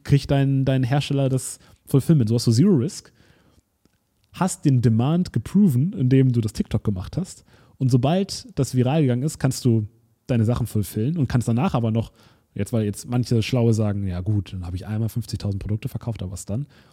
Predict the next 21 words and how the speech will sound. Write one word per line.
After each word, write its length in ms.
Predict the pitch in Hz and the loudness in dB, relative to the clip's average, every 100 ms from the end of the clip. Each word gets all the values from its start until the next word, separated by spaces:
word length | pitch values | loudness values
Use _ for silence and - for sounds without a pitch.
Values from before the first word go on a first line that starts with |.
| _ | _
Dann 120 | 120 | -6
fängt's 240 | 110 120 104 | -4 -6 -6
erst 140 | 87 | -8
an. 160 | 117 101 _ _ _ | -8 -8 _ _ _
Dann 120 | 147 | -6
kannst 200 | 156 165 | -2 0
du 60 | 147 | 0
dieses 440 | 139 127 - - _ _ _ _ _ _ - | 0 -2 -6 -14 _ _ _ _ _ _ -6
TikTok 340 | - - - | -4 -4 -4
nehmen, 360 | 139 147 131 185 _ _ _ - | 0 0 0 -4 _ _ _ -8
das 240 | 117 - - | -8 -8 -6
unterschiedlich, 640 | 160 165 156 147 135 - - | -2 0 0 0 -2 -2 -6
in 80 | |
unterschiedliche 540 | 147 190 160 151 143 127 | -2 -2 -2 -4 -4 -4
Formen 460 | - - 147 131 120 | -6 -4 -2 -2 -4
aufnehmen 440 | 139 - 113 196 _ _ _ _ _ _ | -6 -6 -8 -8 _ _ _ _ _ _
und, 440 | 143 127 117 113 | -2 0 2 0
äh, 160 | 117 113 | -2 -4
Ads 380 | 175 190 - - | -4 -6 -8 -8
dagegen 280 | 131 110 101 | -4 -2 -2
schalten. 380 | 92 101 90 - | -4 -8 -8 -14